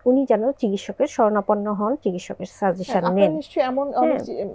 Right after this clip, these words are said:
Speaker 2: রোগী পান যাদের দেখা যায় একটা ছোট্ট ইস্যুতে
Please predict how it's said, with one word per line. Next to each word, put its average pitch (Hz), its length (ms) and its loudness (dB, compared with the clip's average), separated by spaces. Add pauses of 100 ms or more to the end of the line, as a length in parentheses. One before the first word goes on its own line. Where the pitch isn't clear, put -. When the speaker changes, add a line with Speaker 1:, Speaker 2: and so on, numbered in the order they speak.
(140)
Speaker 2:
রোগী 233 260 -2
পান 233 260 0
যাদের 208 320 -2
দেখা 214 260 -6
যায় 202 160 -2
একটা - 220 -6
ছোট্ট - 260 -12
ইস্যুতে 240 460 -4